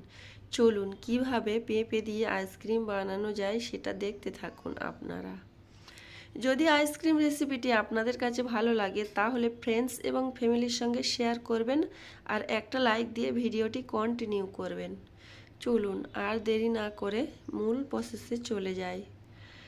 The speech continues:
তো পেঁপে দিয়ে আইসক্রিম বানানোর জন্য আমি এখানে একটা পেঁপে নিয়েছি, বড় সাইজের পেঁপে নিয়েছি। পেঁপেটা কেটে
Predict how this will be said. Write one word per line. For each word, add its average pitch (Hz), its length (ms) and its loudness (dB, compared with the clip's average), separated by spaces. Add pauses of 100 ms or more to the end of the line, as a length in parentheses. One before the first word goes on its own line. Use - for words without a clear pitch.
(160)
তো 233 100 2 (200)
পেঁপে 240 340 2
দিয়ে 294 140 4 (100)
আইসক্রিম 240 500 0
বানানোর 240 480 4
জন্য 214 200 -2 (160)
আমি 202 220 0
এখানে 226 260 -4 (120)
একটা 233 160 -8 (100)
পেঁপে 208 360 0
নিয়েছি, 190 360 -4 (720)
বড় 269 200 4
সাইজের 247 460 0
পেঁপে 196 320 -2
নিয়েছি। 180 400 -6 (1040)
পেঁপেটা 277 380 2 (120)
কেটে 240 240 0